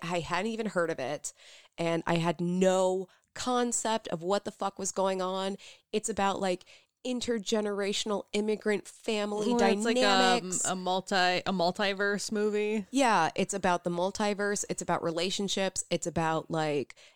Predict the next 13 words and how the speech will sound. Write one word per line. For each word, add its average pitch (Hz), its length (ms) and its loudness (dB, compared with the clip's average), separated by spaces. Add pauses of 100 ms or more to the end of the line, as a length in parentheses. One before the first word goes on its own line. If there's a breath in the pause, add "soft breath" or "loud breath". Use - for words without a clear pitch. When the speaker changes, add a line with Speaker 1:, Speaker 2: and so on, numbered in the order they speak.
Speaker 1:
accepting 175 540 -2
your 151 120 -2
children 185 540 2
and 156 160 0
loving 175 300 0
your 170 120 -4
children. 180 560 -2 (380 loud breath)
There 202 160 0
are 214 80 2
also 277 540 2 (320)
three, 175 580 -4 (240)
count 220 320 -4
them, 202 240 2